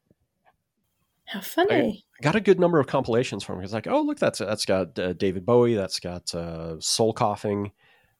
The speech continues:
Speaker 2: that's got, uh, what have you." Uh, I, I, I'm trying to remember what else is on there. Edwin McCain, not Edwin McCain.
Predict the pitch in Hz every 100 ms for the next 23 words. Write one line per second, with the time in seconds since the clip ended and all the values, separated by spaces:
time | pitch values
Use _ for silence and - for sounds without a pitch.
0 | - 80 82 - 90 87 85 - 85 82
1 | 80 76 _ _ _ _ _ _ _ _
2 | _ _ _ _ - - 95 92 95 87
3 | 85 - - - _ _ _ - 90 87
4 | 85 82 80 - _ _ _ _ _ _
5 | _ _ _ _ _ _ _ 123 117 120
6 | 127 131 127 117 - _ _ _ _ -
7 | 120 147 139 113 107 104 98 101 95 98
8 | 98 92 92 117 113 113 98 - 117 104
9 | 92 - _ - 107 90 92 92 87 -
10 | 85 82